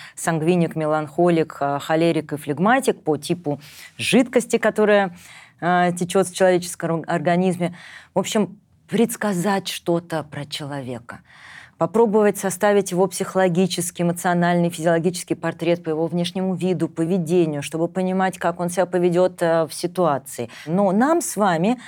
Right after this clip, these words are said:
а, нужно понимать первое, что чистого типа личности, конечно же, не существует, и в психологии есть только закономерности, а не законы. То есть мы скорее можем предполагать, да, вот это некая закономерность, это не идеальный закон,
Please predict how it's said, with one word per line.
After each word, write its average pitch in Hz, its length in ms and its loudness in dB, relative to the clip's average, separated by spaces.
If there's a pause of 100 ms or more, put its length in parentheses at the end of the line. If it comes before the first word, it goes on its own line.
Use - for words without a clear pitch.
(280)
а, 165 160 0
нужно 196 240 2
понимать 180 380 0
первое, 127 320 -2
что - 160 -8
чистого 165 380 -2
типа 170 220 -2
личности, 175 420 -2
конечно 160 400 -2
же, 131 100 -6
не 175 200 2
существует, 190 600 0
и 190 40 0
в 180 80 -6
психологии 185 500 2
есть 156 160 0
только 190 240 0
закономерности, 180 1080 2 (360)
а 190 100 2
не 208 140 6
законы. 170 500 -2
То 233 60 -2
есть 226 140 -4
мы 165 80 -4
скорее 170 240 2
можем 156 240 -4
предполагать, 156 880 0
да, 143 140 -2
вот 139 100 -6
это 135 140 -10
некая 135 260 -6
закономерность, 143 640 -6
это - 140 -12
не 151 120 -4
идеальный 147 360 0
закон, 143 440 -6